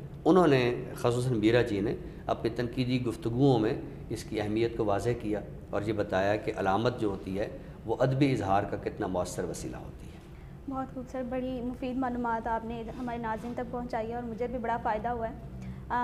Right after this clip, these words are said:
Speaker 2: आखिरी हिस्से की जानिब बढ़ते हैं, तो आज हम कौन सी किताब पेश करने जा रहे हैं?
Speaker 1: आज हम, अ, किताब के बजाय किताबों का तारुफ करा रहे हैं।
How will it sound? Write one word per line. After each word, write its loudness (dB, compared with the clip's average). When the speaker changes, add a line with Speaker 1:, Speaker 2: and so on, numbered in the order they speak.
Speaker 2:
आखिरी 4
हिस्से 2
की 2
जानिब 4
बढ़ते -2
हैं, -6
तो 0
आज 4
हम 2
कौन 2
सी -8
किताब 2
पेश 0
करने -6
जा -4
रहे -8
हैं? -12
Speaker 1:
आज 8
हम, 4
अ, -4
किताब 6
के 4
बजाय 2
किताबों 6
का 2
तारुफ 2
करा -2
रहे -6
हैं। -12